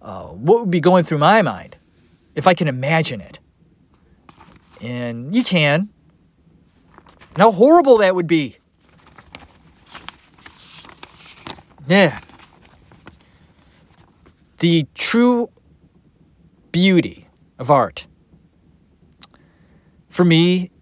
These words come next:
is opening those doors or, uh, thought processes into, <sighs> I don't know, situations,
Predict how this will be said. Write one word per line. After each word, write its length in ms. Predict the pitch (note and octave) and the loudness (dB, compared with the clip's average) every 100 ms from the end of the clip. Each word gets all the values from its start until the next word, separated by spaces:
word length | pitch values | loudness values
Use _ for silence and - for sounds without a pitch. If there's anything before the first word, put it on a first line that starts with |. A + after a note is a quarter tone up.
| - | -10
is 460 | D3 D3 D3 C3+ - - | -2 0 0 -2 -6 0
opening 460 | D#3+ D#3+ F#3 F#3+ | 2 2 0 0
those 220 | F#3 F3 D#3+ | 2 2 2
doors 920 | C#3+ D#3 D#3+ E3+ G3 G3+ - - - _ _ _ _ _ _ _ _ | 2 6 6 6 2 -4 -8 -10 -20 _ _ _ _ _ _ _ _
or, 520 | _ - F#2+ - - _ _ _ _ - - _ _ _ _ _ _ _ _ - | _ -20 -18 -18 -20 _ _ _ _ -20 -20 _ _ _ _ _ _ _ _ -20
uh, 180 | G2+ | -18
thought 560 | F#2+ - F3 F#3 F#3+ - _ - | -18 -2 2 4 2 -6 _ -8
processes 1200 | - F3 F3+ - F3 E3+ - E3 D#3+ C3+ - - _ _ _ _ _ _ _ _ | 0 2 2 0 -2 -2 -2 -2 -4 -6 -12 -14 _ _ _ _ _ _ _ _
into, 1000 | C#3 D3+ C3+ - - C3+ C3 B2+ B2+ A#2+ _ _ _ _ _ _ _ _ _ _ _ _ | -8 -8 -8 -10 -10 -6 -6 -6 -8 -10 _ _ _ _ _ _ _ _ _ _ _ _
<sighs> 1080 | - - - - - _ _ _ _ _ - | -18 -16 -18 -20 -20 _ _ _ _ _ -10
I 100 | D#3+ | -4
don't 180 | G3+ C#3 | -2 -2
know, 220 | C3 D#3+ | 0 0
situations, 1000 | D#3 F3+ E3 D3 D#3+ E3 G#3 G#3 - - | 0 -4 -2 2 2 0 -2 -4 -6 -12